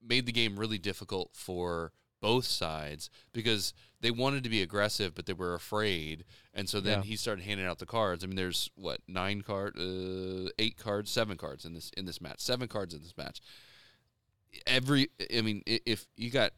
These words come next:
Speaker 1: seven players on the pitch that are worried about, about the next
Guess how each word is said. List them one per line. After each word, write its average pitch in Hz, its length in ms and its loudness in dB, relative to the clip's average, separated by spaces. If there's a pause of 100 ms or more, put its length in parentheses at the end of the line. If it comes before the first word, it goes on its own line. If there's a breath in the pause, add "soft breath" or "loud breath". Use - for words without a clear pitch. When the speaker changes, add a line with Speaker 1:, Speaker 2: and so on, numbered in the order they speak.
(140)
Speaker 1:
seven 135 260 2
players 117 300 2
on 101 80 -2
the 85 80 -6
pitch - 400 0
that 90 120 -4
are 90 60 0
worried 95 360 2
about, 87 360 0 (240)
about 85 340 -2
the 90 80 -2
next 98 580 0